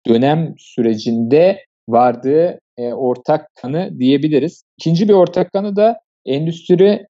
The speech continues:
dört sıfır, robot ve yapay zeka. Geçtiğimiz günlerde konuk olarak aldığım Tansu Bey de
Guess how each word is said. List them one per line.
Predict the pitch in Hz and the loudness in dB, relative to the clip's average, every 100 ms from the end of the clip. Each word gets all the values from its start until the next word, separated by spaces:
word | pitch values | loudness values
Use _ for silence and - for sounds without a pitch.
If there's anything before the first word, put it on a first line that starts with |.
| _ - | _ 0
dört | 160 160 | 2 0
sıfır, | - 147 165 185 - _ _ - | -8 0 0 0 -4 _ _ -6
robot | 123 131 156 170 143 | -2 2 2 0 2
ve | 147 | 2
yapay | 151 - 165 156 | 2 2 -2 0
zeka. | 135 123 117 107 - _ - | -4 -6 -4 -4 -8 _ -2
Geçtiğimiz | 123 - 151 147 151 - - | -2 -2 -4 -2 -4 -6 -2
günlerde | 120 131 127 123 120 135 139 135 _ _ | 2 4 4 2 2 4 4 2 _ _
konuk | 117 123 123 | -6 -4 0
olarak | 127 127 123 123 | 2 4 2 0
aldığım | 117 120 127 123 - | 0 0 -4 -6 -6
Tansu | 113 113 - | -4 -4 -4
Bey | 131 131 127 | 0 0 4
de | 123 117 | 2 0